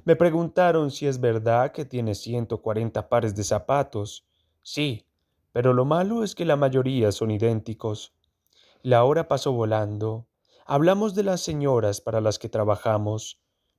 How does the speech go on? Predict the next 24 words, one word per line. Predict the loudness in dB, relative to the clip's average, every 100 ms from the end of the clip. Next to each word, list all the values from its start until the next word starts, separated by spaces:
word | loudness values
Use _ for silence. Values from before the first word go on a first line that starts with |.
| -4
Nos | -2
reímos, | 0 0 0 2 0 -2 -6 _ _ _ _ _
no | -4 -2 -2
sin | -2 -2 0
un | 0 -2
pozo | 2 2 2 0
de | 0
amargura. | 2 2 0 0 2 2 -2 -6 _ _ _ _ _
Las | -2 0
mujeres | 0 0 0 0 2
de |
la | 2
limpieza | 2 0 -4 0 0 2 0
de | 0
toda | 0 0 2 2
la | 2
vida | 0 0 2 2 2 _ _ _
no | 0 2
me | 2
aceptan | 2 0 0 0 2
de | 2
buenas | 4 2 2 2 0
a | -2
primeras. | -2 -2 0 -2 -6 -10